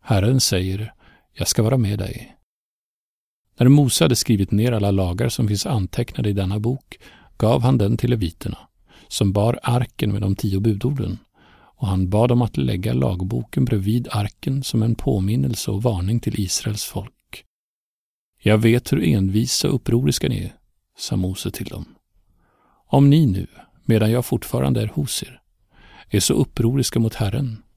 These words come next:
hur mycket värre kommer det då inte att bli efter min död? Sammankalla nu alla de äldste och alla ledare för de olika stammarna, så att jag kan få tala till dem och ta himmel och jord till vittnen mot dem.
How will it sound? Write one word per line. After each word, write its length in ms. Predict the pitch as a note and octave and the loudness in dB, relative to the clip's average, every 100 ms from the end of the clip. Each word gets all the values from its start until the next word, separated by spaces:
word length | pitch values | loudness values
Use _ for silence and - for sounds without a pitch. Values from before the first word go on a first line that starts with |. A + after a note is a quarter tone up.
| - | -4
hur 120 | G#2+ | 0
mycket 260 | G2+ G2+ A2+ | 2 4 2
värre 400 | G#2+ B2 C3 A#2 | 2 2 0 -2
kommer 220 | - A#2+ | -2 0
det 60 | G#2+ | 0
då 200 | G#2+ C#3 | 0 0
inte 200 | G2 C3 | 0 -2
att 140 | - | -4
bli 300 | - B1 - _ - - | -6 -6 -8 _ -12 -8
efter 260 | - G2+ | -4 -2
min 160 | F#2 F#2 | -2 -2
död? 260 | G#2+ A2 - - _ _ _ _ _ _ _ _ _ _ _ | -4 -6 -12 -20 _ _ _ _ _ _ _ _ _ _ _
Sammankalla 640 | - D3 C#3+ D3+ C#3 C#3+ C#3+ | -2 2 4 4 4 2 2
nu 160 | G#2+ C#3 | 2 0
alla 180 | G2+ | 0
de 180 | G#2 B2+ | 0 -2
äldste 480 | B2+ F2 - - - | -2 -4 -6 -8 -4
och 140 | A2 B2 | -2 0
alla 140 | A2 | 2
ledare 420 | C3 G2 G2+ A#2 | 2 0 0 -2
för 120 | - | -2
de 140 | B2+ C3+ | -2 0
olika 280 | G2 - A2 | -2 -4 -4
stammarna, 440 | - G#2 F#2 - - _ _ - - - | -4 -4 -4 -10 -18 _ _ -20 -20 -14
så 160 | - G2 | -4 -2
att 120 | G#2 | 0
jag 120 | G#2+ | 2
kan 100 | B2+ | 2
få 120 | C3 | 0
tala 340 | - A#2+ G#2 - | 0 -2 0 -2
till 140 | G2 | -4
dem 220 | - - - _ | -6 -12 -12 _
och 340 | - _ - | -20 _ -2
ta 100 | G#2 | 0
himmel 360 | G#2 B2+ G#2+ B2+ | 4 4 4 4
och 60 | |
jord 320 | G#2+ A2 A2+ - | 2 0 -2 -2
till 140 | G#2 | 0
vittnen 420 | A2+ - - A#2 | -2 -2 0 0
mot 160 | F#2+ - | -2 -6
dem. 220 | A2 | -10